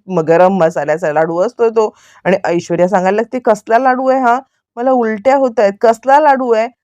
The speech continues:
मी अजिबात हा लाडू खाऊ शकत नाहीये." असं म्हटल्यावरती मग आता लगेचच ते सांगायला लागते ऐश्वर्या,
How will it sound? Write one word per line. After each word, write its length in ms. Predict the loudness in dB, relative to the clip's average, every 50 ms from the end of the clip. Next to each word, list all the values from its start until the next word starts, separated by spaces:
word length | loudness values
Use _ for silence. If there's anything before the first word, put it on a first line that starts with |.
| _ _ _ -14
मी 120 | -12 -8
अजिबात 540 | -6 -4 -6 -6 -6 -10 -8 -2 -2 0 0 -2 -4
हा 220 | -4 -2 0 0
लाडू 360 | 2 2 2 2 2 0 -4 -6 -6
खाऊ 280 | -6 -4 -4 -4 -4
शकत 380 | -6 -6 -6 -6 -2 0 0 0 0 _
नाहीये." 340 | -6 -6 -6 -4 -4 -4 -6 -6 _ _ _ _ _ _
असं 240 | -6 -4 -2 0 0
म्हटल्यावरती 640 | 2 2 0 0 0 0 0 0 -2 -4 -4 -2 0
मग 220 | 2 2 2 0 0 -2
आता 280 | -2 -2 0 0 0 0
लगेचच 600 | 0 -2 -4 -4 -6 -8 -6 -4 -4 -6 -6 -4 -4
ते 100 | -4 -4
सांगायला 420 | -2 -2 -2 0 0 0 0 2 2
लागते 300 | 0 -2 -2 _ -8 -4
ऐश्वर्या, 580 | -2 -2 -4 -4 -4 -4 -2 0 2 2 2